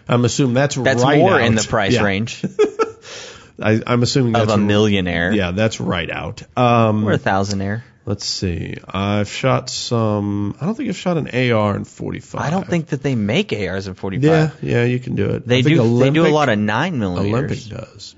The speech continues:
Speaker 1: Now here's what you should check out, Mister Street. You should check out Just Right Carbine.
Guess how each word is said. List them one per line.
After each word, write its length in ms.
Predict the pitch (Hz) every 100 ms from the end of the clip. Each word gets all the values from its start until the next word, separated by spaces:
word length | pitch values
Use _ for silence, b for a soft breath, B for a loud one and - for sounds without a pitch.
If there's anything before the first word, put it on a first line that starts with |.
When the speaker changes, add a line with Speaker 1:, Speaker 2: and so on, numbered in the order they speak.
| _
Speaker 1:
Now 180 | 139 135
here's 600 | 143 196 180 165 - - - -
what 460 | 127 123 123 120
you 140 | 139 117
should 200 | 127 101
check 280 | 113 98
out, 240 | 104 95 -
Mister 320 | 95 - 95
Street. 440 | - 95 104 120 _ _ - _ _ _ _ - -
You 320 | 120 151 254
should 280 | 254 160 107
check 300 | - 160 -
out 280 | 107 98 - b b b b -
Just 320 | 110 160 -
Right 180 | 143 139
Carbine. 500 | 120 101 90 90